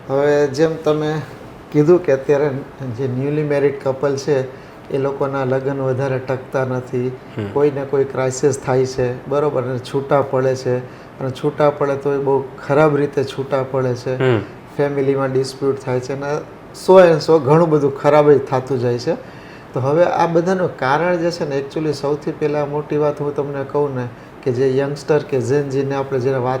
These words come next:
Speaker 1: કરે કે જે નવા યંગસ્ટર છે ને, જે પ-, નવા યંગ કપલ પરણે છે,
Speaker 2: હમ.
Speaker 1: એ લોકો એક વસ્તુ શું છે કે આપણે બહુ જૂની જે કુટુંબ પ્રથા હતી, સંયુક્ત પ્રથા,
Speaker 2: હમ.
Speaker 1: એ તૂટી ગઈ છે અને તૂટી રહી છે.
Speaker 2: હમ.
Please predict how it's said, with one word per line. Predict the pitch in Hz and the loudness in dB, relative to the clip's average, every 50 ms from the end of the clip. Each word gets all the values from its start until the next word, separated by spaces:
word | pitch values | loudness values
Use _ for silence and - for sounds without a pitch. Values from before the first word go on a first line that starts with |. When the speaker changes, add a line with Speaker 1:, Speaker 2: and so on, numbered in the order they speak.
| 131 - | -4 -2
Speaker 1:
કરે | - 147 147 147 | 0 0 0 0
કે | 147 - - 127 | -2 -2 -4 -4
જે | 117 113 113 - 127 117 123 120 | -4 -4 -6 -6 -6 -4 -4 -2
નવા | 120 131 131 131 131 | -2 -2 -2 -2 -2
યંગસ્ટર | 127 123 123 127 131 127 - - 139 135 | -2 -2 -2 -2 -4 -6 -8 -6 -4 -4
છે | 131 - - 127 120 | -4 -4 -4 -4 -4
ને, | 120 | -4
જે | 110 120 123 | -4 -4 -4
પ-, | 120 123 - - - - - - - - 131 | -6 -6 -10 -12 -12 -12 -14 -12 -10 -8 -6
નવા | 123 127 127 131 135 127 | -4 -2 -2 0 0 0
યંગ | 127 127 131 135 131 - | 0 -2 -2 -4 -4 -4
કપલ | 127 123 - 131 127 123 - | -4 -4 -4 -6 -6 -6 -4
પરણે | 131 127 127 135 147 143 127 | -4 -4 -2 -2 -2 -4 -4
છે, | 120 127 127 | -6 -6 -8
Speaker 2:
હમ. | 127 - - - - - - 123 120 120 117 110 - | -8 -10 -14 -18 -20 -6 0 2 2 2 2 2 2
Speaker 1:
એ | 151 | 0
લોકો | 147 160 156 - - 156 160 160 | 0 0 -2 -2 -4 -4 -2 0
એક | 156 156 151 - - - - | 0 -2 -2 -6 -12 -8 -6
વસ્તુ | 147 156 156 - - 165 | -4 -4 -4 -6 -8 -8
શું | 156 - 170 147 | -6 -6 -8 -6
છે | - 147 135 | -6 -6 -4
કે | 135 | -2
આપણે | 135 127 127 139 135 | -4 -2 -2 -2 -2
બહુ | 139 143 151 147 | 0 0 0 0
જૂની | 123 104 123 135 143 156 147 | 0 0 -2 -2 -2 -2 -4
જે | 143 127 139 139 | -2 -2 -2 -2
કુટુંબ | - - - 135 131 - 180 175 170 160 - | -2 -2 -4 -6 0 2 2 2 2 0 0
પ્રથા | 147 143 143 - 147 135 | 0 0 0 0 -2 -4
હતી, | 131 127 - 139 127 | -4 -2 -2 -4 -4
સંયુક્ત | - - 131 131 139 147 147 - - | -2 -2 -2 -2 -2 -4 -6 -6 -6
પ્રથા, | 131 127 123 - - 127 127 127 127 - - - - - - - - - | -4 -4 -4 -4 -6 -6 -6 -6 -12 -16 -20 -20 -20 -20 -20 -8 0 2
Speaker 2:
હમ. | 127 120 107 | 4 4 4
Speaker 1:
એ | 160 160 | 4 2
તૂટી | 156 156 - 147 131 - - 147 131 | 0 0 -2 -2 -2 0 0 0 2
ગઈ | 123 127 127 123 | 4 2 2 2
છે | 127 147 143 | 0 -2 -2
અને | - 139 135 143 147 - | 0 0 0 0 0 4
તૂટી | 175 175 170 - 175 151 | 4 4 6 8 6 8
રહી | 131 127 120 117 | 8 6 4 0
છે. | 117 - - 113 | -2 -4 -8 -8
Speaker 2:
હમ. | 113 - - 131 135 131 120 113 | -8 -4 0 2 4 4 4 2